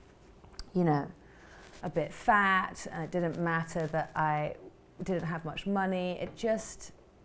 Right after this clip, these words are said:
I was just really happy doing this other thing. And it,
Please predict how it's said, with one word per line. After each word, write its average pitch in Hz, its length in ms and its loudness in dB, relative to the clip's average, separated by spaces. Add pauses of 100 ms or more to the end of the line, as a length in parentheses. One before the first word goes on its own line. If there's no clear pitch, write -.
(260)
I - 520 -20
was 208 80 -10
just 269 160 -2 (140)
really 180 400 4
happy 185 500 -2
doing 165 300 -2
this 160 240 -6
other 165 220 -2
thing. 151 580 -8 (540)
And 185 120 0
it, 190 120 -4